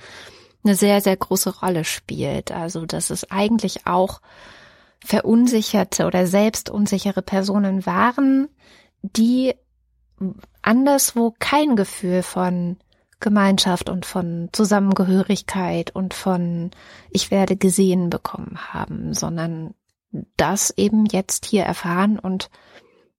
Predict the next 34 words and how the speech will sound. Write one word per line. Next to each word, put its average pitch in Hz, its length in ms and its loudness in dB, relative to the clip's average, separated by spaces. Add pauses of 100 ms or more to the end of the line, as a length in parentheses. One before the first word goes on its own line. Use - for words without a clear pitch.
klar, - 300 2
also 165 180 2
ich - 240 -2
kann 185 200 -2
insofern 185 460 2
sogar 170 500 -2
auch 156 160 -2
nachvollziehen, 196 640 0
dass, - 340 0
dass - 280 -2
man 196 160 0
dann 196 180 2
da 185 140 2
bleibt, - 640 -2
auch 185 160 -8
wenn 175 260 -2
es - 160 0
von - 180 -4
außen 185 520 0
absolut 196 480 -2
furchtbar - 500 2
aussieht - 360 0
und 165 100 -4
man 165 140 -2
denkt, 160 240 -2 (1040)
„Wie - 140 -8
kann 175 180 0
man 185 120 2
nur 170 140 2
so 165 140 -2
schrecklich - 560 0
sein?“ - 280 0 (140)
<laughs> - 120 -6
Ja. 208 140 2